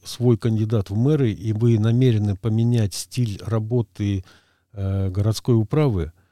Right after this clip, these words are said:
И отовсюду я слышу один ответ: «Нет». То есть, э, Катрин Райк остается мэром при всем при том, что, э, ну, одна из упомянутых фракций, э,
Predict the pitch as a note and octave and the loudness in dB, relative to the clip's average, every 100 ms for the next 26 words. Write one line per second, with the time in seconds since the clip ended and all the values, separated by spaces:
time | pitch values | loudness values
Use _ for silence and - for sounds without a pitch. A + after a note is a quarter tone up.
0 | _ _ _ - G2+ G2 G#2+ - E3+ C3+ | _ _ _ -4 -2 -2 -2 -2 0 0
1 | F#2+ B2 - A2 G2+ F#2 D#2+ F2 D2+ G#2+ | 0 -2 0 0 0 -2 -4 -8 -10 -10
2 | G#2 F2 - _ _ _ _ _ _ _ | -8 -10 -12 _ _ _ _ _ _ _
3 | _ _ F2 - - F#2 F#2 F2+ F2 F2 | _ _ -14 -14 -12 -6 -4 -2 -4 -4
4 | E2 D#2+ D#2 F#2+ D#3 - A2+ A2+ D3 - | -4 -6 -8 -4 -4 -2 -2 0 -2 -4
5 | - G#2+ A2 G#2+ - F#2+ F#2 G#2+ D3+ F#3+ | -6 -4 -2 -4 -6 -8 -4 -4 -2 -4
6 | F3+ - A2+ G#2 B2+ G2 F#2 F#2 D3 F3 | -6 -8 -8 -6 -4 -4 -4 -6 -2 -2
7 | F3 C#3 - - _ - G#2+ G2+ F#2+ F2+ | -2 -6 -12 -14 _ -8 -4 -2 -2 -6
8 | - - - - _ - F#2+ G2 F#2+ F#2 | -10 -20 -20 -20 _ -12 -8 -4 -4 -4
9 | F2+ F2+ F2 F#2 A#2 G2+ A2 G#2+ F#2 F2+ | -4 -6 -6 -4 -4 -4 -4 -4 -4 -6
10 | F2 G#2 G#2+ F#2 E2+ E2+ - B2 E3+ - | -8 -6 -6 -6 -10 -14 -8 -6 -6 -8
11 | - D3 B2+ A2+ G#2 F#2 E2+ E2+ E2 D#2 | -8 -6 -4 -4 -6 -6 -8 -8 -10 -12
12 | - - - E2+ E2 D#2+ D#2 D#2+ E2 E2 | -14 -16 -12 -10 -8 -8 -8 -10 -8 -8
13 | D#2+ E2 E2 | -10 -10 -14